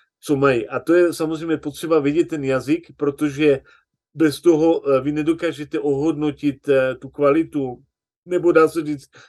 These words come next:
ty procesy. Ale je to skutečně ambiciózní věc, protože eh, znám, eh,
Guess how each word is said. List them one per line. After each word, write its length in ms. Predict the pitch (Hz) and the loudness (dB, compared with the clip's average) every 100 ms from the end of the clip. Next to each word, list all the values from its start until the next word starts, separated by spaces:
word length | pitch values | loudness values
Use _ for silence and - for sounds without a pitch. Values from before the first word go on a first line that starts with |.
| _ | _
ty 120 | 151 | -2
procesy. 640 | 147 151 139 165 - 117 - _ - - | 2 0 2 -2 -2 -8 -10 _ -20 0
Ale 240 | 135 147 143 139 139 147 | 4 6 8 8 6 4
je 200 | 165 160 | 2 0
to 140 | 160 165 | 0 -8
skutečně 440 | - 170 175 175 | -14 -12 -8 -2
ambiciózní 720 | 160 151 151 160 156 131 139 | -2 -2 -6 0 0 0 -2
věc, 220 | 139 147 | -2 -2
protože 640 | - 139 143 147 135 147 135 _ _ _ _ | -6 -12 -8 -6 2 2 2 _ _ _ _
eh, 720 | - 131 131 127 127 127 127 | 2 4 6 4 2 0 -2
znám, 520 | 127 135 170 175 151 | -2 0 0 0 -10
eh, 60 | 139 | -10